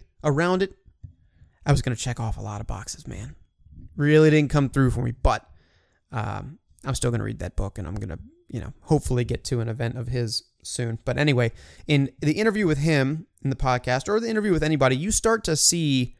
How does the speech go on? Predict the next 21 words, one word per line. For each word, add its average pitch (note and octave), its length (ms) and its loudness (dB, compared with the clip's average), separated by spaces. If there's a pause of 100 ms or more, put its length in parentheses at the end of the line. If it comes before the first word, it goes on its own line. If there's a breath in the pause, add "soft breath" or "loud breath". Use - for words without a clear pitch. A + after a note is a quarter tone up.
(260)
themes. B2 640 0 (600 soft breath)
And F#3 120 0
one C4+ 120 4
of A#3+ 100 2
them E3+ 160 4
is C3 240 2 (500)
how F3+ 600 0 (400)
in, D3 380 2 (420)
call C3+ 280 0
it, A#2+ 100 -4 (460)
making B2 500 0
the A2+ 80 -2
jump, C3 400 2
and, B2 280 0
you B2 60 2
know, G#2+ 220 -2
how B2 180 -2
Mike B2 240 -2
would A#2 120 -10
put B2 140 2
it, B2 160 -4